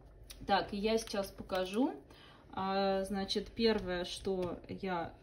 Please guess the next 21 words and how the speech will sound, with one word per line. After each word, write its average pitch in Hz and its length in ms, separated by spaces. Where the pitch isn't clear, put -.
выбрала, 220 720
это 208 260
вот 208 260
такая 190 420
вот 180 320
ткань. 240 540
И 214 180
нитки 220 400
я 175 100
тоже 185 360
взяла, 196 320
щас - 220
о 190 60
них 185 220
тоже, 180 260
э, - 220
скажу. 180 480
А, 220 280
вот 226 160
такой 240 260
кусочек, 240 920